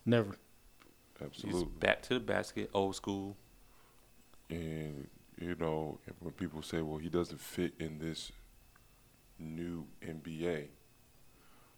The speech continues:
Speaker 2: I don't, I don't see DeMar DeRozan busting a whole lot of threes.
Speaker 1: No, he doesn't. But they,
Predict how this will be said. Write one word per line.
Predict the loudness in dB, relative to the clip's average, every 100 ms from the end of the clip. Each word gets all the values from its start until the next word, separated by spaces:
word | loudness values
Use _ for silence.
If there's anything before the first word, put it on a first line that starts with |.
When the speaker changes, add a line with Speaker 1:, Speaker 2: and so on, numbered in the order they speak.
| -8
Speaker 2:
I |
don't, | -4 -4 -6 -14
I | -6
don't | -6
see | -2 0
DeMar | 0 2 4 4
DeRozan | 6 6 6 2 -6 -8 -20 -20 -20 -20 -20 -18 -18 -18 -20 2
busting | 4 4 2 -2
a |
whole | 2 2
lot | 4 2
of | 0
threes. | -4 -4 -4 -8 -20 -20 -20 -20 2
Speaker 1:
No, | 10 10
he | 10 8
doesn't. | 12 12 12 6 8
But | 8
they, | 10 10 10 6